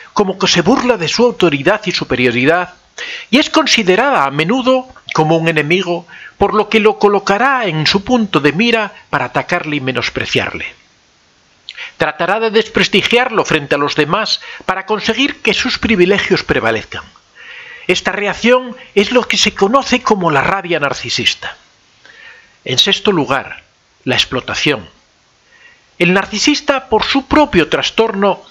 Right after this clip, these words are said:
tiene la tendencia a la explotación de las otras personas. Su falta de empatía hace que no muestre ningún respeto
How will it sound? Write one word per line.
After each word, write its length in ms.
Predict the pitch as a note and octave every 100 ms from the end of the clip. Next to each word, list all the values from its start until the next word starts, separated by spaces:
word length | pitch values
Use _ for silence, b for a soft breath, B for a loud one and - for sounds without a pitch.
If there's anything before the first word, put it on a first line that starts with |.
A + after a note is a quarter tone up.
| _
tiene 220 | - A#3+ C#4+
la 160 | A#3+
tendencia 800 | A3 G3 G#3+ C4 - B3 G#3+ - -
a 120 | D#3
la 80 | D3
explotación 640 | - D#3+ D#3 - G3+ G3
de 100 | F3
las 180 | A#2+ -
otras 260 | - C3
personas. 720 | - - - E2+ - - - - _ B B B
Su 140 | - -
falta 340 | F#3+ G#3 A3+
de 60 | A3
empatía 640 | G3+ G#3 A3 B3 C4+ A#3+ B -
hace 260 | G#3+ C4+
que 120 | - A#3
no 120 | B3
muestre 460 | A#3 D4 - - D#3+
ningún 320 | D#3+ F#3+ A3+
respeto 680 | - - A#3+ B3 - A#3